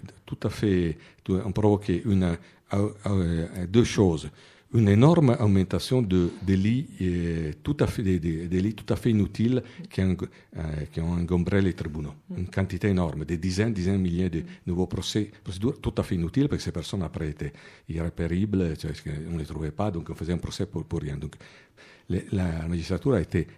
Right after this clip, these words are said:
Speaker 1: obligée de s'occuper des choses, des, et donc de plus avoir beaucoup de temps pour d'autres choses. Ça,
Speaker 2: Mm.
Speaker 1: donc, ça, l'augmentation des situations en position irrégulière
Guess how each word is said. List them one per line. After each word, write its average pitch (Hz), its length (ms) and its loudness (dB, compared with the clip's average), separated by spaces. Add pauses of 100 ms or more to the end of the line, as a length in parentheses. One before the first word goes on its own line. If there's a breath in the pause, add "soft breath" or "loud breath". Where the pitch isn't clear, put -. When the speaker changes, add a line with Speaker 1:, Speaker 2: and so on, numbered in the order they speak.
(140 loud breath)
Speaker 1:
obligée 107 460 6
de 101 100 2
s'occuper 101 480 -2
des 98 100 0
choses, 98 320 -2 (300)
des, 76 260 -10 (400)
et 85 60 -14
donc 82 220 -8
de 71 80 -14 (240)
plus 123 320 6
avoir 90 300 -2 (300 soft breath)
beaucoup 98 240 -4
de 98 120 -2
temps 95 160 -6
pour 95 180 -8
d'autres 82 340 -10
choses. - 220 -14
Ça, - 140 -6
Speaker 2:
Mm. - 220 -16 (340 loud breath)
Speaker 1:
donc, - 180 -12 (260 soft breath)
ça, - 400 0 (480 soft breath)
l'augmentation 113 600 2
des 123 100 2
situations 107 480 -4
en 107 100 0
position 98 540 -4
irrégulière 92 600 2